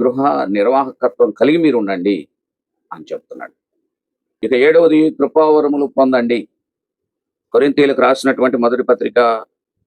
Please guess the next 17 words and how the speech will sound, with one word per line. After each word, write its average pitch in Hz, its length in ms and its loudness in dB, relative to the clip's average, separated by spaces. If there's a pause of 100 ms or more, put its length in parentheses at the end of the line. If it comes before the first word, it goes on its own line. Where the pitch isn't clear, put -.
(540)
పన్నెండవ 123 360 0
అధ్యాయం 113 380 0 (120)
ఇరవై 101 180 0
ఎనిమిదవ 92 280 0
వచనం. - 260 -12 (600)
మరియు 165 260 2 (200)
దేవుడు 156 280 4 (200)
సంఘములో 151 480 4 (180)
మొదట 127 260 0 (120)
కొందరిని 131 360 0 (180)
అపోస్తులుగాను, 101 760 -2 (720)
పిమ్మట 151 280 2 (100)
కొందరిని 156 360 2 (100)
ప్రవక్తలుగాను, 95 760 -2 (680)
పిమ్మట 151 280 0 (100)
కొందరిని 156 360 2 (180)
బోధకులుగాను, 104 680 0